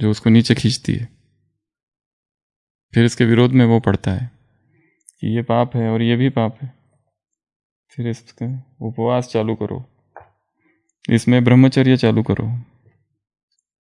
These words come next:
फिर यहाँ विकृतियां जन्म लेती है तो यहाँ पर भी विकृतियां जन्म लेती है। इसलिए कभी स-, साधना सदती नहीं, बस विकृतियों से ही लड़ाई चालू रहती है।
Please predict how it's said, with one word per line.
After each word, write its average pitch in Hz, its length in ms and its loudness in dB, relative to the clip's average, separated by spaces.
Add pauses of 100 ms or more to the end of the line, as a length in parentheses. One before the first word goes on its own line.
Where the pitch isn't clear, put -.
(840)
फिर 120 120 0
यहाँ 127 280 4
विकृतियां 135 500 2
जन्म 131 280 8
लेती 127 280 4
है 135 120 6
तो 131 140 2
यहाँ 120 260 0
पर 147 180 -4
भी 175 140 -2
विकृतियां 131 500 -4
जन्म 107 300 2
लेती 98 260 -4
है। - 200 -16 (1900)
इसलिए 120 400 2
कभी 120 360 0
स-, - 480 -12 (640)
साधना 120 580 2
सदती 110 540 0
नहीं, 101 220 2 (1900)
बस 101 240 -4
विकृतियों 139 580 2
से 139 140 0
ही 143 100 4
लड़ाई 110 280 2
चालू 98 300 -2
रहती - 360 -10
है। - 160 -20